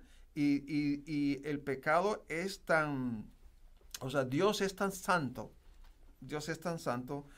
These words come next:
que no puede estar cerca al pecado, al mal, no puede. Ahora, no es de que Dios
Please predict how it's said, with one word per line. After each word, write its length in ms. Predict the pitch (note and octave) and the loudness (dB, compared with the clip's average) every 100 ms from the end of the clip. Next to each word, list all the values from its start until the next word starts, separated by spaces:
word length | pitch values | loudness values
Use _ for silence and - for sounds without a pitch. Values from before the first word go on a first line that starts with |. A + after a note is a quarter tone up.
| - - | -20 -12
que 140 | - B2+ | -6 -2
no 200 | C#3 C#3 | 0 -2
puede 460 | D3+ D#3+ D#3+ E3 | -2 0 2 0
estar 640 | C3 - - B2+ C3 B2 - | -2 -4 0 0 0 -6 -12
cerca 720 | - - D3+ D3 A#2+ G#2+ - - - - - | -8 -2 -2 -2 -6 -8 -10 -18 -20 -20 -8
al 180 | B2 A#2 | -6 -4
pecado, 420 | A2 G#2 F#2+ - - | -6 -6 -8 -8 -8
al 200 | A#2+ G#2 | -6 -2
mal, 380 | A#2+ A#2+ G#2 A#2 | 0 0 2 2
no 180 | C3+ | 0
puede. 400 | C3+ C#3 A2 - - - - | 4 2 2 -2 -14 -18 -6
Ahora, 380 | - C#3 B2 - | 2 4 4 0
no 460 | A#2 A#2+ C3+ E3 - | -2 0 4 4 4
es 220 | C#3 D3+ | 0 0
de 160 | D3+ C#3 | -2 -4
que 160 | C3+ B2 | -4 -2
Dios 500 | C3 C#3 C#3+ - | 2 2 0 -4